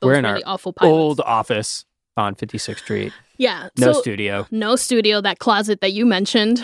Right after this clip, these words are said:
Speaker 2: Um, I was really excited because, again, you guys were including me in this, and I thought it would be really fun. Once that wore off, I just thought,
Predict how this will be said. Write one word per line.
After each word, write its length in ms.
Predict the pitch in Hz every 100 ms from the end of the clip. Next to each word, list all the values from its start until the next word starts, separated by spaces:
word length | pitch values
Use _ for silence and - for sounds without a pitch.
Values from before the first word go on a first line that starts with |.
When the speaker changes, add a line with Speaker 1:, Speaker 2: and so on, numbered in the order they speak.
| -
Speaker 2:
Um, 600 | 220 208 196 196 190 196 - _ _ _ _ _ -
I 320 | 233 330 440 440
was 260 | 392 240
really 220 | 220 233
excited 420 | 214 - 170 185 226
because, 240 | 190 196
again, 360 | 180 175 175 190
you 120 | 190
guys 200 | 180 175
were 60 | 185
including 400 | 175 - 202 185
me 80 | 180
in 100 | 175
this, 200 | 175 175
and 80 | 180
I 40 |
thought 160 | 170 180
it 40 |
would 100 | 175
be 120 | 175 175
really 420 | 170 175 185 180
fun. 360 | - 185 180 190 _ _ _
Once 280 | 214 370 -
that 240 | 302 311
wore 180 | 247 277
off, 300 | 277 285 285 -
I 80 | 202
just 260 | 208 -
thought, 240 | 208 175